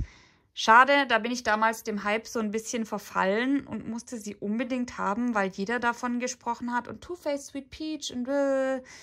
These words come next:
aber von der Qualität her bietet sie einfach nicht viel. Ich habe sie jetzt auch trotzdem behalten, weil wie auch die mac Palette kann man mit ihr arbeiten. Ich nehme sie auch gerne mit auf Reisen, weil sie einfach klein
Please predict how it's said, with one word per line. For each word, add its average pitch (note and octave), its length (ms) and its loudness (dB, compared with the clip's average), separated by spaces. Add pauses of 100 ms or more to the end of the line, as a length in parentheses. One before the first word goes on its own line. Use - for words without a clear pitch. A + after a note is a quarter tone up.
(340)
aber A3+ 500 8 (520)
von A#3 180 -2
der G#3+ 80 4
Qualität G#3+ 600 0
her A3+ 300 2 (220)
bietet G3+ 380 -10
sie - 120 -18
einfach G#3 320 -8
nicht G#3 220 -10
viel. - 260 -12
Ich G#3 140 -10
habe A3 100 -8
sie - 120 -8
jetzt G#3+ 280 -6
auch - 120 -12
trotzdem C4 340 -2
behalten, A3+ 400 2
weil G3 240 2
wie A3 220 -4
auch - 160 0
die G3 100 -8
mac A#3+ 240 2
Palette A3+ 480 0 (480)
kann C4+ 200 8
man B3 220 8 (220)
mit A3+ 240 0
ihr G#3 180 4
arbeiten. B3+ 540 10
Ich A3+ 140 -8
nehme A#3 160 0
sie A3 120 -2
auch G3+ 140 0
gerne A#3+ 260 4
mit A3+ 200 -2
auf - 260 -2
Reisen, B3+ 420 2
weil G#3 160 0
sie - 120 -4
einfach G#3 260 -2
klein G#3+ 460 -2